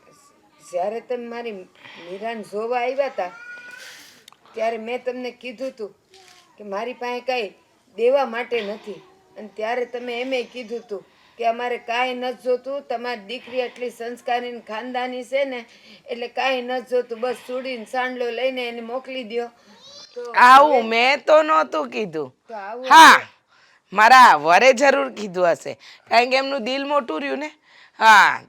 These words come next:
Speaker 2: ત્યારે તો તમે એમ કહ્યું હતું કે અત્યારે અમારાથી સગવડ નહીં થાય, પણ હા, ધીમે ધીમે કરીને અમે હંધુય કર્યાવર આપી દઈશું.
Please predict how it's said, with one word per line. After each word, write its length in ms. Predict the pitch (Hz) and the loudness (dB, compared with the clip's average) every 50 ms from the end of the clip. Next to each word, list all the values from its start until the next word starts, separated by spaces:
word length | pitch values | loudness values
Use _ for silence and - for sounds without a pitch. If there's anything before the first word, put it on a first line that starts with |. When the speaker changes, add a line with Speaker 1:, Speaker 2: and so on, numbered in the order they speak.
| _ _ _ | _ _ _
Speaker 2:
ત્યારે 320 | - 156 156 156 175 208 208 | -2 0 2 2 2 0 -4
તો 140 | - 233 | -6 -10
તમે 400 | 226 - 247 247 254 262 269 269 | -2 0 0 0 2 2 4 4
એમ 100 | 277 277 | 2 2
કહ્યું 400 | 247 - 277 269 277 277 269 262 | 0 2 2 2 4 4 4 4
હતું 520 | 254 - - 254 240 226 226 220 220 208 - - - - - _ | 4 2 -2 -6 -6 -4 -4 -4 -4 -6 -8 -12 -20 -20 -16 _
કે 80 | - 311 | 2 6
અત્યારે 560 | 285 233 196 170 - _ - - 208 233 247 | 6 6 6 4 -2 _ -2 2 2 4 4
અમારાથી 520 | 247 233 233 226 220 220 220 214 202 240 220 | 2 2 2 0 2 2 2 2 0 -6 -8
સગવડ 420 | - 220 208 185 180 208 220 214 | -6 -6 -6 -4 -2 -2 -2 -2
નહીં 220 | 214 220 220 214 | -2 -6 -8 -6
થાય, 220 | - 196 160 135 - _ _ - - _ _ | -6 -6 -8 -8 -8 _ _ -20 -20 _ _
પણ 180 | 240 247 254 240 | 0 0 2 4
હા, 280 | 233 233 220 185 147 - _ - - - _ _ _ | 6 8 8 6 4 2 _ -20 -20 -20 _ _ _
ધીમે 320 | - 196 190 180 190 220 254 | -12 -10 -8 -6 -4 -4 -4
ધીમે 360 | 220 247 262 247 240 233 233 | -4 -6 -6 -4 -4 -6 -6
કરીને 640 | - 220 214 190 185 196 180 180 175 175 185 214 | -2 -2 -2 0 0 -4 -4 -6 -6 -4 -4 -4
અમે 260 | 240 226 214 220 226 220 | -6 -6 -6 -4 -6 -6
હંધુય 760 | 202 240 240 254 254 254 262 254 254 247 202 294 311 320 | -4 -4 -2 -2 0 -2 -2 -4 -6 -6 -4 -4 -4 -4
કર્યાવર 480 | 240 - 254 240 226 233 233 226 233 226 - _ | -2 0 2 2 4 4 4 4 4 2 2 _
આપી 300 | 214 220 233 226 240 226 | 4 4 4 4 0 -4
દઈશું. 360 | 185 170 151 - - - - | -4 -4 -6 -6 -10 -16 -16